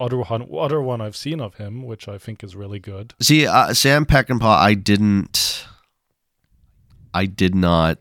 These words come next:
Speaker 2: see. I, I haven't seen anything else.
Speaker 1: He did.
Speaker 2: I don't think.
Speaker 1: Yeah, like, Bring Me the Head of Alfredo Garcia is supposed very good. The Getaway is supposed to be very good, but,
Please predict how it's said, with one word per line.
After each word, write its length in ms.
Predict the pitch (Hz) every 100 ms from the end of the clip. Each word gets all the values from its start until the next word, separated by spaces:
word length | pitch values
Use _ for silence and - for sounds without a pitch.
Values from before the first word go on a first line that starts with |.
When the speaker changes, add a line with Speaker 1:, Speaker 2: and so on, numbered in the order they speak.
| _
Speaker 2:
see. 560 | - - - - 95 -
I, 380 | 98 135 107 82
I 40 |
haven't 180 | 101 78
seen 180 | 87 78
anything 280 | 78 80 87
else. 240 | 82 -
Speaker 1:
He 80 | 120
did. 240 | 143 123 _ _
Speaker 2:
I 60 | 82
don't 100 | 80
think. 200 | 135 117
Speaker 1:
Yeah, 380 | 139 127 123 127 - _ _
like, 300 | - 131 123 _ - _ _ _ _ _ _
Bring 160 | 147 170
Me 80 | 151
the 80 | 117
Head 180 | 127 123
of 160 | 104
Alfredo 800 | 104 107 - 113 113 113 107 104
Garcia 680 | 101 104 101 - 123 139 135
is 120 | 135
supposed 400 | - 120 127 - _ _ _ 107 110
very 200 | 120 117
good. 320 | 120 120 110
The 80 | 104
Getaway 720 | - 107 120 123 120 127 127 - -
is 120 | 117
supposed 500 | - - 123 120 - 117
to 60 |
be 100 | 120 117
very 260 | 120 127
good, 240 | 110 131 123
but, 180 | 147